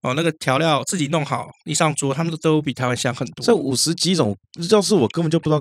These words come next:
Speaker 2: 该怎么开始选，我就只能
Speaker 1: 所以我就每个都弄一点看看。
Speaker 2: 对。所以我，要我的话，就是平常怎么吃就怎么吃了，太难选了。
Speaker 1: 对，而且他们那个辣油也很特别。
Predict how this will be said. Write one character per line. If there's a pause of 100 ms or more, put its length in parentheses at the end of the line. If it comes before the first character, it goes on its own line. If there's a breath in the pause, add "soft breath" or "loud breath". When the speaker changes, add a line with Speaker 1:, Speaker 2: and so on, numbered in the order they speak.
Speaker 2:
该
怎
么
开
始
选，
我
就
只
能
Speaker 1:
所
以
我
就
每
个
都
弄
一
点
看
看。
Speaker 2:
对。
所
以
我，
要
我
的
话，
就
是 (100)
平
常
怎
么
吃
就
怎
么
吃
了，
太
难
选
了。
Speaker 1:
对，
而
且
他
们
那
个
辣
油
也
很
特
别。